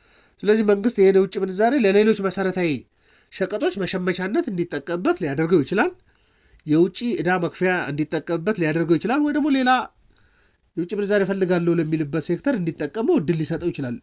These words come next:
ብሔራዊ ባንክን ይህን እድል ይሰጠዋል። ወይም ይሄ የቀነሰለትን የውጭ ምንዛሬ አከማይቶ ገበያው ሾክ ውስጥ ሲገባ በጨረታም ሊለቀውም ይችላል። እንደ፣ እንደ ሞኔታሪ ፖሊሲ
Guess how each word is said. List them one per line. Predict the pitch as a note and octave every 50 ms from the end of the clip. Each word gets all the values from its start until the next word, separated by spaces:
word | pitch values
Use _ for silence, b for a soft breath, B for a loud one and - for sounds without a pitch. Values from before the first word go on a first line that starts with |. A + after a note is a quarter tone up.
| _ _ _
ብሔራዊ | - C3+ C#3 D3+ D#3 D3+ D#3+ D#3 D3
ባንክን | E3 F3+ F#3+ F#3+ - F#3+ E4
ይህን | C4 E3 D#3 D#3 D3+
እድል | C#3+ C3 F3 F#3
ይሰጠዋል። | D3+ C3 B2 - - - _ b b b b b b b b b b b -
ወይም | C3+ C#3+ E3+ G3 G#3+ B3 F4 F4+ G4 F#4 - _ _ _ _ _ b b b b b b b b b b b b b b b b b _ _ _ _ _
ይሄ | - D#3 G3+
የቀነሰለትን | A3 A3 A3 - A#3 G#3 A3 - A3+ A3 G#3 G#3 G3+ F#3 G3+
የውጭ | G3+ F#3+ G3 -
ምንዛሬ | G3 F#3+ F#3 F3+ F3 F#3 F3 E3+
አከማይቶ | D#3+ E3 - - A#3 A3+ A3+ G3+ F#3 F3+ - C4 F4 F#4+ F#4+ - _ _ _ _ -
ገበያው | B2+ B2+ C3+ E3 D#3+ D#3 F#3 G#3 G#3+ G#3+
ሾክ | - G3 F3+ - -
ውስጥ | G3 -
ሲገባ | - G3 D3+ E3 E3+ G3 A3+ C#4
በጨረታም | G#3 E3+ - E3 D#3+ E3+ E3 A#3 C#4+ C4
ሊለቀውም | F#3+ E3+ D3 D3+ D3+ - - B3+ F4 E4+
ይችላል። | A#3 - - E3 C3 G2 b b b b b _ _ -
እንደ፣ | D3+ D#3+ E3 - F3
እንደ | D#3 F3 F3 G3 F#3+ F3+ D3+ C3 A#2+ A2 - _ _ _ -
ሞኔታሪ | C3 D#3+ F3+ F#3+ A3+ G#3+ G#3 G#3+
ፖሊሲ | - G#3+ F#3+ F#3 F#3+ -